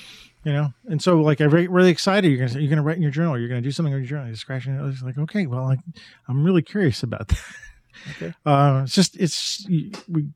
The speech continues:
Speaker 1: we're, um, we, we, we, both of us come at photography in, from different places, uh,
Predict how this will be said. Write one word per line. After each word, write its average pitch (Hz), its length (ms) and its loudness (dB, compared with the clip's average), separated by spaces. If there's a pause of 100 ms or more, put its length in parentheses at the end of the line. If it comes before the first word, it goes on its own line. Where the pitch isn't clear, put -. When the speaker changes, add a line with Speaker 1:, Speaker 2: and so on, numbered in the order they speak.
Speaker 1:
we're, 151 340 2 (640)
um, 135 420 2 (460)
we, 151 240 2
we, 160 240 2
we, 165 140 2
both 190 340 4
of 254 80 2
us 170 80 2
come 170 160 2
at 156 140 0
photography 147 480 2
in, 127 140 -2
from 131 260 -2
different 147 420 0
places, - 640 0 (340)
uh, 110 420 -2